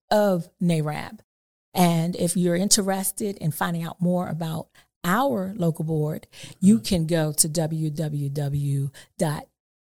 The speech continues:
Speaker 1: G M A R R E A L T I S T dot com, or you can call two four zero, four four zero, one five nine two.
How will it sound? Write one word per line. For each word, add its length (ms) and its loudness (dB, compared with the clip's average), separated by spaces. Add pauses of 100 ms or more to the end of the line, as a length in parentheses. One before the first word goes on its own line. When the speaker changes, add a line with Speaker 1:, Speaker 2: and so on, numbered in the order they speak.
Speaker 1:
G 480 -2
M 200 0
A 220 -6 (100)
R 420 -4 (380)
R 360 2
E 240 -2
A 240 -2 (100)
L 380 -4
T 340 2
I 300 -4
S 300 2
T 360 2
dot 300 -2
com, 520 -2 (560)
or 180 4
you 120 2
can 180 2
call 420 2 (140)
two 160 6
four 240 0
zero, 540 2 (180)
four 280 4
four 240 -2
zero, 540 -6 (440)
one 260 6
five 320 -2
nine 260 -2
two. 260 -6